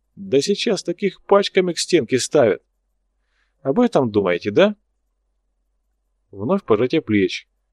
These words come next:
Впрочем, слов не требовалось. Ответ совсем простой, Прохор. Не знаю, что было со мной раньше,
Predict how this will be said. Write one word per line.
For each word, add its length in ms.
Впрочем, 460
слов 260
не 80
требовалось. 640
Ответ 380
совсем 440
простой, 480
Прохор. 440
Не 80
знаю, 320
что 220
было 160
со 180
мной 240
раньше, 480